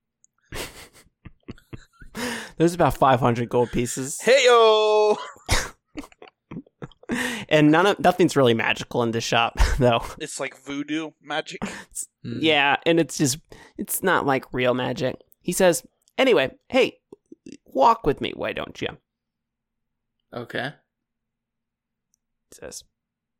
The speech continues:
Speaker 1: He kind of exits out of the shop. "So, did I catch your names right? Are you the Morgans?"
Speaker 3: Yeah.
Speaker 2: The
Speaker 1: And you all
Speaker 2: Morgans.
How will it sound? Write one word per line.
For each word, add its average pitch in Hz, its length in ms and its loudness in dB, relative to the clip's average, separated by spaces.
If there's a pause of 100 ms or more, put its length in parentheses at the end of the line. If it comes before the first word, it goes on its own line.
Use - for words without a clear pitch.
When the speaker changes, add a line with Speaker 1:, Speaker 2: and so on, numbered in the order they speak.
(220)
Speaker 1:
He 117 140 -16
kind 127 220 -4
of 120 180 -6 (380)
exits 135 440 -4
out 127 160 -6
of 123 120 -10
the 127 100 -6
shop. 143 300 -8 (1200)
"So, 208 400 4 (220)
did 233 120 4
I 302 160 2
catch - 320 -4
your 262 100 4
names 202 300 2
right? 156 300 0
Are 175 80 2
you 269 180 2
the 226 100 0
Morgans?" 139 600 0 (640)
Speaker 3:
Yeah. - 340 -10 (140)
Speaker 2:
The 170 320 -10 (120)
Speaker 1:
And 160 120 -4
you 247 160 -6
all 247 60 -2
Speaker 2:
Morgans. - 300 -10